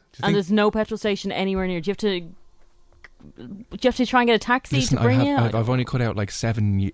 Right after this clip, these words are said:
Speaker 2: eight, no, ten, eleven years ago. That was the last time I cut out letting go zero. What is it? Let's see if Graham, is Graham
Speaker 1: I,
Speaker 2: around?
Speaker 1: I
Speaker 2: Hang on.
Speaker 1: literally feel anxious at the thought of that. Although it is good to know that even when it's at zero,
Speaker 2: Yeah.
Speaker 1: you can still make it.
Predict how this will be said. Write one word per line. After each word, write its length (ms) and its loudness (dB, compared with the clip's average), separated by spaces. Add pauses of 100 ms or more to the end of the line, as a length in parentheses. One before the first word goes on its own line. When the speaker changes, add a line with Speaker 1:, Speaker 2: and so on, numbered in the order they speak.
Speaker 2:
eight, 320 -2
no, 420 0
ten, 300 2
eleven 260 0
years 180 0
ago. 140 -6
That 60 -2
was 100 -2
the 80 0
last 160 -2
time 80 -2
I 60 0
cut 120 -2
out 100 -2
letting 180 0
go 60 0
zero. 140 0 (200)
What 80 2
is 80 0
it? 160 -2
Let's 160 -2
see 80 0
if 120 -2
Graham, 320 2
is 120 -6
Graham 220 2
Speaker 1:
I, 80 4
Speaker 2:
around? 140 2
Speaker 1:
I 60 4
Speaker 2:
Hang 120 2
on. 80 2
Speaker 1:
literally 420 -2
feel 420 0 (160)
anxious 560 -6
at 100 -6
the 60 -12
thought 340 -2
of 40 -10
that. 320 -6 (960)
Although 260 6
it 80 4
is 160 0
good 200 -6
to 100 -6
know 420 4 (640)
that 140 0
even 340 0
when 140 2
it's 120 -2
at 160 -2
zero, 540 0
Speaker 2:
Yeah. 240 0 (240)
Speaker 1:
you 100 -6
can 140 -2
still 240 -2
make 240 0
it. 180 -12